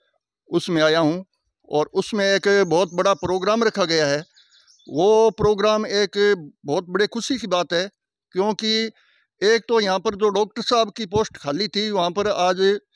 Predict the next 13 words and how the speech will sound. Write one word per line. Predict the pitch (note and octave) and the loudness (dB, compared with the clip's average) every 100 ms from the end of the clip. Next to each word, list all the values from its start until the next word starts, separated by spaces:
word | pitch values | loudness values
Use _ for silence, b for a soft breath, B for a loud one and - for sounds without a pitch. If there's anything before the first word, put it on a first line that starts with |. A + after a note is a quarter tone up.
| - | -8
सबसे | A3 F#3 G#3+ | -6 -6 -6
पहले | G3 F#3+ | -4 -4
तो | F#3 G3 | -4 -2
ये | F#3 F#3+ | -2 -2
प्रोग्राम | F#3 F#3 F#3 F#3 | -4 -2 0 0
है | F#3 | 0
कि | F#3+ F#3 F#3 B B C3+ | 0 -2 -4 B B -2
डॉक्टर | F3+ F3 G3+ | -2 0 0
साहब | G3+ F3+ D#3 | 2 0 -2
की | F3+ | -4
पोस्ट | F#3+ G3 - | -2 -2 0
है | E3 E3+ | 0 2
वो | F3 | 0